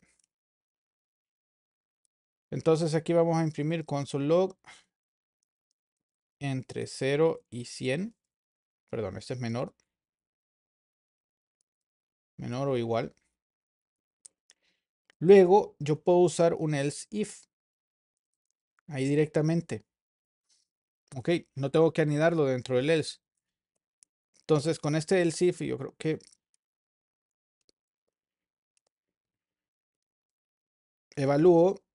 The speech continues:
y le pongo int expresión a evaluar va a ser menor o igual a doscientos.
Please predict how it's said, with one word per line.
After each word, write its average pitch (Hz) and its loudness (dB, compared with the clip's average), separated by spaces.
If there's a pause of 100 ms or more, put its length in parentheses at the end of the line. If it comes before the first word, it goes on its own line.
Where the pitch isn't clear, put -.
(120)
y 156 -4
le 156 0
pongo 147 -4
int 151 -6
expresión 147 -6 (1500)
a 131 -6
evaluar 127 2 (720)
va 139 -6
a 131 -6
ser 147 0
menor 143 -4
o 135 -4
igual 135 -2
a 127 -6
doscientos. 139 -4